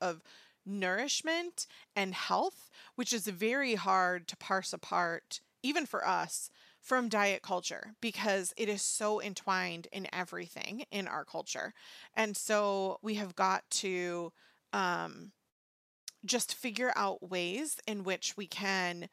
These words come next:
feel like we are loving ourselves and taking care of ourselves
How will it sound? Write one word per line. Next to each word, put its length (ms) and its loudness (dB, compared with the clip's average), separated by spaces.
feel 520 6
like 300 4
we 260 -2
are 640 2
loving 580 2
ourselves 760 0
and 80 -8
taking 320 -12
care 300 0
of 80 -2
ourselves 800 0